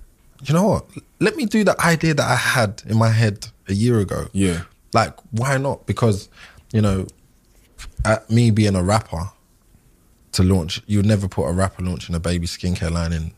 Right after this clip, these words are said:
Speaker 1: the same sentence.
Speaker 2: Mm.
Speaker 1: Like, it's just, it doesn't make sense. Even though it makes so much sense for my life because I have a child and a daughter, and it, and it makes sense.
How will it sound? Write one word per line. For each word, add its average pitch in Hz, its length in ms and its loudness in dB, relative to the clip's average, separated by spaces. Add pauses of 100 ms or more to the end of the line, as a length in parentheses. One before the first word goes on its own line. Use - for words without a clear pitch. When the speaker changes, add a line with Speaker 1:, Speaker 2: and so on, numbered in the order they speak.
Speaker 1:
the - 80 -6
same 82 200 -4
sentence. - 580 -8 (120)
Speaker 2:
Mm. 92 180 -4 (200)
Speaker 1:
Like, 87 240 -4
it's 90 120 -4
just, - 220 -6 (680)
it 90 120 0
doesn't 95 240 2
make 80 140 -2
sense. 92 380 -2
Even 117 220 4
though 110 80 4
it 98 100 0
makes 107 280 0
so 107 120 2
much 92 200 0
sense 90 240 -2
for 90 100 -6
my 90 220 0
life 92 460 -2
because 87 440 -6 (240)
I - 60 -8
have - 200 -4
a 90 40 -8
child 90 340 -4
and 82 140 -6
a 82 40 -6
daughter, 85 320 -2
and 82 100 -8
it, - 80 -16 (260)
and 95 100 -6
it 87 80 -4
makes 104 380 0
sense. - 500 -4